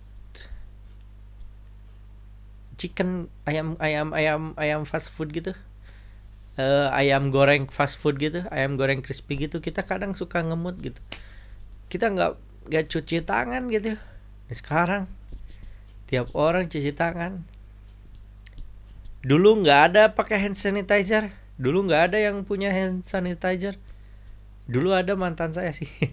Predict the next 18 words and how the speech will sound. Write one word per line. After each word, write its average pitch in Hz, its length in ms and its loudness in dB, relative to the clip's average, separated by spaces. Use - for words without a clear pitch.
<laughs> - 400 -12
Mantan 156 160 0
saya 180 240 0
karena 147 240 0
seorang 120 400 0
bidan 117 400 0
dan 160 80 0
dia 165 240 0
pasti 143 560 -4
terkait 123 400 2
banget 135 520 2
dengan 107 280 -2
hand 104 200 -6
sanitizer 110 640 -4
karena 127 280 -4
kalau 117 240 0
melahirkan 120 640 -2
perlu 214 520 2